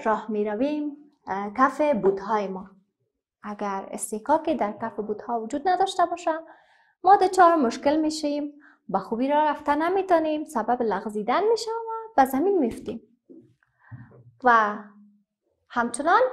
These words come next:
تایر موترها را در نظر می‌گیریم،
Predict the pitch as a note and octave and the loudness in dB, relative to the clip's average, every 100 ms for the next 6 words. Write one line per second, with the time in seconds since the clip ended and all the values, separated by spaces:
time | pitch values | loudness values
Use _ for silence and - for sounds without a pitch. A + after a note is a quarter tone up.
0 | - - - F4+ F#4+ D4+ A3 G#3+ G#3 A3 | -4 -14 4 8 8 6 0 -6 -10 -4
1 | C4+ D#4+ C#4 C#4+ C#4 C4+ C4 B3+ B3 A#3+ | 2 4 4 2 0 -4 -4 -4 -4 -6
2 | B3 | -8